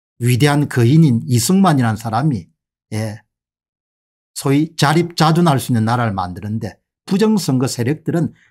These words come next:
여러분 보시기 바랍니다. 반드시 한국이란 나라를 뭡니까? 중국의 발 아래 갖다 바칠 겁니다.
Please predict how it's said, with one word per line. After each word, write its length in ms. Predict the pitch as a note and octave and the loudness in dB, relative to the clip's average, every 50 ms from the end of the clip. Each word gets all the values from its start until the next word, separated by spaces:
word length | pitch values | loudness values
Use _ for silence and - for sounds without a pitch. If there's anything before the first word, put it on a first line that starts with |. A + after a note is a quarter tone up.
| _ C#3 | _ -2
여러분 240 | D3+ F3 E3 D#3+ - | -2 0 -2 -2 0
보시기 400 | F3 G3+ G#3+ - - B3 A#3 G3+ | 0 0 0 0 0 0 0 0
바랍니다. 400 | F3+ E3+ E3+ E3+ D#3+ D#3 - - | 0 -2 -2 -2 -4 -6 -8 -8
반드시 960 | - - - - E3 D#3 D#3+ A#3 C4+ A#3 - - - B3 B3+ A#3+ A3+ A#3 _ _ _ _ _ _ _ _ _ _ _ _ _ _ _ _ - | -10 -6 -4 -2 0 2 2 2 2 0 0 0 0 0 0 0 -2 -4 _ _ _ _ _ _ _ _ _ _ _ _ _ _ _ _ -6
한국이란 520 | - F#3+ F#3 E3+ D#3 C#3 D3 C3+ B2 A#2 | -2 0 2 2 2 2 2 2 2 2
나라를 600 | A#2 B2+ C#3 C3 A#2 A2 G#2+ C3 D#3+ E3+ E3+ - _ _ _ _ _ _ - | 2 2 2 0 -2 -2 0 0 -2 -2 -4 -8 _ _ _ _ _ _ -10
뭡니까? 520 | A2 G2+ G#2 A2 A#2 A#2 C3+ C3 - - _ _ _ _ _ _ _ _ _ _ _ _ _ _ _ _ | -8 -6 -6 -6 -6 -4 -6 -8 -8 -10 _ _ _ _ _ _ _ _ _ _ _ _ _ _ _ _
중국의 460 | - E3+ F3 D#3+ C#3 C#3 C3 A#2 - | -2 0 0 2 2 0 0 0 0
발 220 | - A#2+ B2 C3 - | 0 0 2 2 0
아래 280 | - D#3+ E3+ D#3 B2 | 0 0 0 -2 -2
갖다 340 | - C3+ C3+ - - C3+ C3+ | -2 -4 -4 -4 -4 -6 -4
바칠 360 | - D3+ E3+ - - D#3 - | -2 -4 -4 -4 -8 -10 -8
겁니다. 340 | - G#2 G2+ G2 F#2+ - | -10 -12 -12 -12 -14 -18